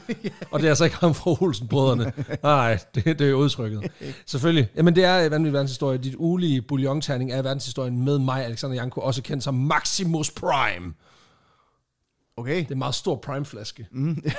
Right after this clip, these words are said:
Speaker 1: <laughs>
Speaker 2: Med surt indhold.
Speaker 1: Ja, der kan laves om til en lastbil. Ja.
Speaker 2: <laughs> Godstog.
Speaker 1: Ja, og jeg hedder som altid Peter Løde.
Speaker 2: Lige præcis. Og dagens episode, kære lytter, den er igen bragt til dig i samarbejde med en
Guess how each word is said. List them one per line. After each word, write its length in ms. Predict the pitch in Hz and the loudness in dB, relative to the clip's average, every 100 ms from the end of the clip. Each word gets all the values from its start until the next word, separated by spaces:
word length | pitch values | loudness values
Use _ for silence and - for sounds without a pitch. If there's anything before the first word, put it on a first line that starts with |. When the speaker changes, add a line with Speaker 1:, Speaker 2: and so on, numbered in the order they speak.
| - 151 | -2 0
Speaker 1:
<laughs> 500 | 196 - 175 - - | 0 0 -4 -6 -14
Speaker 2:
Med 100 | - | -6
surt 300 | 139 - 170 | -4 0 0
indhold. 380 | 123 127 120 104 113 | 0 0 0 -2 -4
Speaker 1:
Ja, 180 | 123 101 | -4 -4
der 80 | 120 | -6
kan 80 | 127 | -6
laves 180 | 127 135 | -4 -2
om 140 | 135 | -2
til 100 | 135 | -4
en 40 | 120 | -4
lastbil. 440 | 127 - 113 107 - | -6 -6 -10 -10 -8
Ja. 100 | 135 - - - - - - | -8 -8 -12 -20 -20 -16 -16
Speaker 2:
<laughs> 540 | - - 143 - 117 | -16 -12 -12 -12 -4
Godstog. 440 | 170 170 - 131 113 143 | 0 0 0 -4 -2 -2
Speaker 1:
Ja, 60 | - 202 196 220 - | -2 -4 -6 -6 -2
og 60 | 135 | 2
jeg 60 | |
hedder 140 | 127 120 | 2 0
som 160 | 127 | -2
altid 400 | 117 107 120 110 117 - | -4 -4 -6 -6 -8 -6
Peter 200 | 120 98 | -4 -4
Løde. 220 | 104 107 | -8 -12
Speaker 2:
Lige 140 | - 120 | -12 -12
præcis. 340 | 110 95 - | -10 -10 -10
Og 180 | - 131 | -8 -2
dagens 180 | 185 151 | 0 0
episode, 280 | 143 160 160 | 0 0 0
kære 160 | 143 | -2
lytter, 160 | 127 139 | -2 -2
den 160 | 139 | -2
er 160 | 127 135 - - | -2 -4 -6 -4
igen 520 | 196 147 190 185 185 - _ _ _ _ | -2 2 4 6 6 2 _ _ _ _
bragt 200 | 156 143 | 0 0
til 120 | - | -2
dig 80 | 117 | -4
i 40 | 117 | -2
samarbejde 400 | 135 135 127 123 | 0 0 0 -2
med 180 | 165 185 | -4 -2
en 140 | 208 | -4